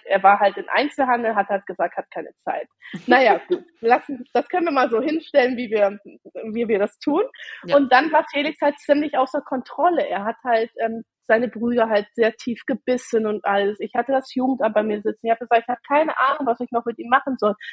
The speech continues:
Speaker 1: Das Jugendamt hatte auch keine Ahnung. Es war so
Speaker 2: <laughs>
Speaker 1: weit,
Speaker 2: Surprise!
Speaker 1: es war so weit, <laughs> ja, dass man gesagt hat, dass ich ihn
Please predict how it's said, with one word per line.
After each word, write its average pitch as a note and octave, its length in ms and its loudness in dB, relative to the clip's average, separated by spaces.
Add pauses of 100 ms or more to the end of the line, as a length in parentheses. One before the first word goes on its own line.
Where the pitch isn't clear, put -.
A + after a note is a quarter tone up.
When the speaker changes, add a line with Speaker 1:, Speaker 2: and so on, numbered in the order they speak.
(120)
Speaker 1:
Das G#3 160 0
Jugendamt C4 420 2
hatte B3 240 4
auch C4+ 180 4
keine A3+ 320 2
Ahnung. F#3+ 360 0 (320)
Es A3+ 260 2
war A#3 140 8
so B3 300 6
Speaker 2:
<laughs> F4 140 4
Speaker 1:
weit, B3+ 520 6
Speaker 2:
Surprise! C4 420 -2 (140)
Speaker 1:
es G#4+ 180 6
war D#4 160 8
so F#4 320 0
weit, C#4+ 320 6 (200)
<laughs> D4+ 340 -2
ja, D#4 320 6 (320)
dass - 200 2
man D#4 140 2
gesagt C#4 400 2
hat, C#4 160 0
dass C#4 140 -4
ich E4 100 -10
ihn C4+ 260 -10